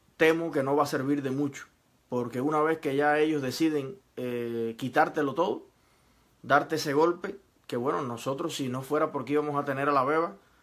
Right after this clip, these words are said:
fueran otras condiciones, teníamos tal vez que volver a empezar de cero,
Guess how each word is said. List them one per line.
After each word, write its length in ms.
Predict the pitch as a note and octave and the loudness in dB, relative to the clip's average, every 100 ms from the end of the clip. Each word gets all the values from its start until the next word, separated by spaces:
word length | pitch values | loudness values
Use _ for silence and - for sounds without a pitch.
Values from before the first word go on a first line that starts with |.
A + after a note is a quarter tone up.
| _ _ | _ _
fueran 460 | - C3 C#3+ C#3+ | -2 0 2 0
otras 280 | - D3 D3+ | 0 0 0
condiciones, 520 | C#3 B2+ A#2 D#3+ F#3+ | -4 -4 -2 -2 -2
teníamos 480 | C#3+ B2+ C3+ D3+ C#3+ | -4 -4 -2 -4 -4
tal 140 | C#3+ C3 | -2 0
vez 220 | D3 D#3 - - _ - | 0 -2 -8 -20 _ -2
que 140 | C#3+ | -2
volver 420 | C#3 C3+ C3 D#3+ | 0 0 2 2
a 40 | E3+ | 0
empezar 480 | D3 C3 B2 D3 D3+ | -4 -4 2 0 0
de 100 | B2+ | -4
cero, 420 | - D#3 G3+ | 0 0 0